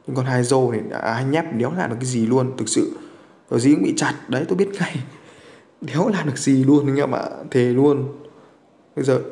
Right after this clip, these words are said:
ui rồi tứ quý át, ô sao nó không chặn mình nhỉ? Thế tôi cũng không hiểu tại sao nó không chặn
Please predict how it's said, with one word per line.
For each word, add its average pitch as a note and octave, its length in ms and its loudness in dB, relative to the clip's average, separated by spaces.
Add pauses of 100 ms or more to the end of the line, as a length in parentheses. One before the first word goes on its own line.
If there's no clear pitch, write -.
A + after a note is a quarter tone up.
(160)
ui D3 300 6
rồi C3 240 4
tứ C#3 140 6 (100)
quý D3+ 160 4
át, F3+ 240 -2 (160)
ô F#3 240 0
sao F3 160 0
nó F3 100 0
không E3+ 220 -2
chặn C3 240 -2
mình G#2 220 0
nhỉ? G2 100 2 (960)
Thế E3 160 -4
tôi D#3+ 180 6
cũng C3+ 140 -4
không D#3 120 -2
hiểu A#2+ 260 0
tại C#3 120 -2
sao D3 180 -2
nó D#3 80 -2
không D3+ 200 -2
chặn - 180 -2